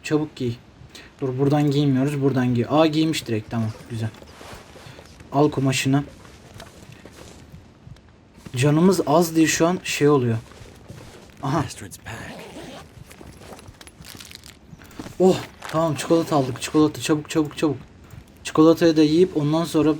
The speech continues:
Speaker 1: bir tane şey atacağım ağzıma. Ee, ağrı kesici atacağım. Nerede çikolatamız? Burada. Granola. Tamam yedik onu.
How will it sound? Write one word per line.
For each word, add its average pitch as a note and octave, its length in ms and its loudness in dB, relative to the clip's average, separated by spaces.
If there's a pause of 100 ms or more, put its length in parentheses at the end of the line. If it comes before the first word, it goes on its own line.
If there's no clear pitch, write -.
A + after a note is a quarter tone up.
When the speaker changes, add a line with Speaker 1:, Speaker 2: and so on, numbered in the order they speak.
Speaker 1:
bir C#3+ 100 -6
tane D#3 260 0
şey D#3 160 4
atacağım B2 520 0
ağzıma. B2 260 -2 (760)
Ee, A#2 400 0 (340)
ağrı C3 240 0
kesici C#3 400 0
atacağım. C#3 340 -2 (560)
Nerede D3+ 300 0
çikolatamız? C3 1000 -4 (1400)
Burada. A#2+ 260 0 (260)
Granola. C#3+ 460 2 (3750)
Tamam B2+ 280 4
yedik C3+ 280 2
onu. A#2+ 180 2